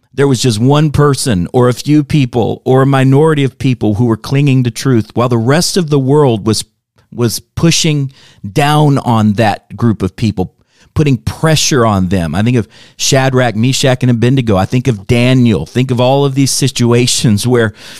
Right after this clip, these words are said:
they're trying to cling the truth. Daniel said, "I'm not gonna defile myself with the king's meat." And then they didn't want him to pray. And so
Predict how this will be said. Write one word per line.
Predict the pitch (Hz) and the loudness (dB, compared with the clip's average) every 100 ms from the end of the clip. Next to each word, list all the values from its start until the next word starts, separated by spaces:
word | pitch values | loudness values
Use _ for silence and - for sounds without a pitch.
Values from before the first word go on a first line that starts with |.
| - - | -20 -12
they're | 113 120 | -4 -2
trying | 117 - 160 165 196 196 | -2 -2 0 2 2 2
to | 175 | 0
cling | - 165 175 165 | -2 -2 0 2
the | 165 | 0
truth. | - 160 165 143 | -2 0 0 0
Daniel | 135 139 156 | 0 0 0
said, | 139 135 | 0 0
"I'm | 135 | 0
not | 139 156 | 0 -2
gonna | 165 151 | 0 0
defile | 135 131 - 135 156 160 | -2 -4 0 0 2 2
myself | 156 143 - 135 135 | 2 0 0 -2 0
with | 143 | -4
the | 139 | -4
king's | 131 143 135 113 | -2 0 0 2
meat." | 123 139 95 90 | 2 2 0 0
And | 104 | 0
then | 127 131 - - - - | 2 0 -4 -20 -10 -2
they | 131 | 0
didn't | 147 147 | 0 0
want | 156 165 | 0 2
him | 156 | 0
to | |
pray. | 139 - 165 151 113 92 | -2 0 2 2 0 -2
And | 92 | -6
so | 95 - 117 110 | -4 0 2 0